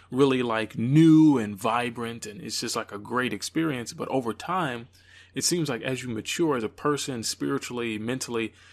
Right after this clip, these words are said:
people will start to whittle down. You'll start to lose these different, uh, interactions and people and communities, and, you know, your circle will get smaller, but the, it's, it's about the quality, not the quantity of people. But that was something I really struggled with a lot,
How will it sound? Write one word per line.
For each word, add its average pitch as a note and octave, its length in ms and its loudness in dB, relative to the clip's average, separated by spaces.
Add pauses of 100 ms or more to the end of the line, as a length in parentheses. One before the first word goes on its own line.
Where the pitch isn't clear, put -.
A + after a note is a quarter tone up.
(440)
people D#3+ 280 0
will B2 120 -2
start B2+ 240 2
to A#2 60 -4
whittle A2 280 0
down. G#2 420 -8 (380)
You'll A#2+ 140 -4
start C3+ 260 0
to B2+ 80 -2
lose B2+ 480 2
these A2 220 -4
different, A2 640 -6
uh, G#2+ 240 -6
interactions A2+ 800 -4
and G2+ 160 -10
people A#2 460 -4
and G#2 100 -10
communities, A#2 640 -6 (440)
and, A2+ 340 -2 (340)
you C3 100 -2
know, A#2 140 -2
your A#2 160 0
circle F3 380 2
will C3+ 100 -4
get B2 160 -4
smaller, B2+ 500 -4
but A2+ 240 -6
the, A#2 100 -6
it's, - 280 -6
it's C#3 160 -8
about C3 180 0
the - 60 -10
quality, D#3 560 2
not A#2+ 160 -2
the A2+ 80 -10
quantity A2+ 480 -4
of - 80 -18
people. - 400 -10 (320)
But A#2+ 100 -4
that C3+ 80 4
was C#3+ 100 2
something B2+ 220 -2
I A#2 40 0
really B2 400 0
struggled A#2+ 420 -2
with G#2 120 -8
a G#2+ 60 -4
lot, A2 400 0